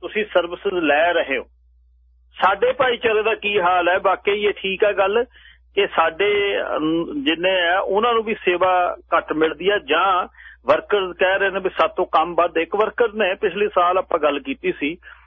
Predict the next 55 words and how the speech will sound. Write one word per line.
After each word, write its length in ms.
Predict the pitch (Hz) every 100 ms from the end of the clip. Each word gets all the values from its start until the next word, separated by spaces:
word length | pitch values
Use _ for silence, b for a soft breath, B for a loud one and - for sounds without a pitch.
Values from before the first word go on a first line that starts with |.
| B _
ਉਹ 60 | 208
ਕਹਿੰਦੇ 160 | 240 240
ਸਾਤੋਂ 240 | 220 214 214
ਹੋਰ 300 | 185 196 208
ਕੰਮ 240 | 208 202 202
ਬਹੁਤ 300 | 196 196 -
ਕਰਾਉਣ 280 | 196 190 185
ਨੂੰ 120 | 190
ਕਹਿ 180 | 190 196
ਦਿੰਦੀਆਂ, 280 | 208 196 196
ਬੇਬੇ 320 | 170 165 170
ਬੈਠੀਆਂ 420 | 160 160 - 170
ਕਹਿ 180 | 165 170
ਦਿੰਦੀਆਂ 340 | 185 180 180
ਨੇ, 140 | 170 170 _ _ _ _ -
"ਆ 80 | 180
ਭਾਈ 280 | 190 165 165
ਤੂੰ 160 | 175
ਤੜਕਾ 300 | 170 156 175
ਲਾ 160 | 170 165
ਦੇ 100 | 165
ਮਾੜਾ 260 | 160 160
ਜਿਹਾ, 200 | 160 165
ਆਹ 340 | 165 165 156 160
ਸਬਜ਼ੀ 400 | - 139 131 165
ਬਣਾ 280 | 156 156 156
ਦੇ, 200 | 160 160
ਆਹ 260 | 151 143
ਰੋਟੀਆਂ 440 | 147 143 143 165 165
ਲਾ 180 | 165
ਦੇ, 140 | 175 175
ਆਹ 180 | 170 180
ਕਰ 220 | 170 147
ਦੇ।" 80 | 165
ਉਹ 100 | 170
ਕਹਿੰਦੇ, 260 | 170 180
"ਅਸੀਂ 160 | - 170
ਕਹਿੰਦੇ 260 | 156 160 165
ਵੀ 140 | 139
ਜੀ 220 | 131 180 214
ਸਾਡਾ 360 | 139 131 147
ਇਹ 80 | 151
ਕੰਮ 280 | 147 135 139
ਨਹੀਂ, 200 | 170 190
ਅਸੀਂ 160 | 151
ਤਾਂ 220 | 160 175 180 _ b b b 139
ਅੰਕਲ 280 | 131 160
ਢਿੱਲੇ 400 | 143 143 117 156
ਆ, 40 | 170
ਇਹਨਾਂ 200 | 175 180
ਨੂੰ 200 | 170 165
ਅਸੀਂ 260 | - 156
ਇਹਨਾਂ 160 | 151 151
ਦੇ 80 | 147
ਕੱਪੜੇ 500 | 143 - 147 147